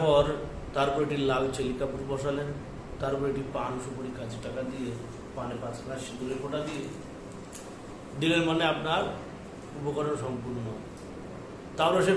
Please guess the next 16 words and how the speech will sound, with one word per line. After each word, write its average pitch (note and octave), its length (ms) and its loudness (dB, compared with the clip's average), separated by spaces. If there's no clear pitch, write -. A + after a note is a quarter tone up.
পানের E3+ 320 4
উপরে E3+ 200 0
একটি C#3 180 -4
কাঁচা C#3+ 260 0
সন্দেশ C3+ 400 0
দিয়ে C#3 160 -2
দেবেন, C#3 260 -4
দিয়ে C3+ 240 2
চারি C3 260 -2
সাইডে B2+ 280 -2
একটু B2+ 200 -8
সুরা C3 360 -2
বা A#2+ 80 -2
মদ A2+ 240 -2
ছিটিয়ে B2+ 300 -6
দেবেন, D3 220 -4